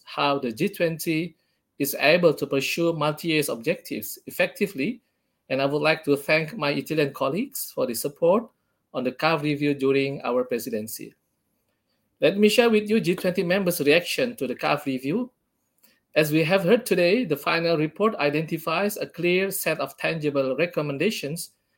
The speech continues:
that meet the objectives for the caf review set by the tw-, G twenty in twenty twenty-one. The recommendations are wide in scope, and some would require more time and coordination to implement than others.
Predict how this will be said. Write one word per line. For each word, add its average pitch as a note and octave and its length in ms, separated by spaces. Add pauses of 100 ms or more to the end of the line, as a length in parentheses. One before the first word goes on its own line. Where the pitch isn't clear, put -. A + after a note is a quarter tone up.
(140)
that C3+ 200
meet E3 180
the C3+ 100
objectives E3 760
for C#3 160
the C3 100
caf D#3 280
review D3+ 400
set C#3 340
by B2 200
the A#2 140
tw-, E3 440
G E3+ 160
twenty C#3+ 320 (100)
in C#3 140
twenty B2 280
twenty-one. A#2 580 (1400)
The C#3 100
recommendations F3 640
are D3+ 220
wide D#3 340
in D#3+ 160
scope, - 560 (140)
and C#3 180
some D#3+ 380
would D#3 240
require E3 580
more D#3+ 480
time D3+ 320
and D3 180
coordination C#3+ 540
to D3 160
implement C#3 460
than A#2+ 180
others. A2 480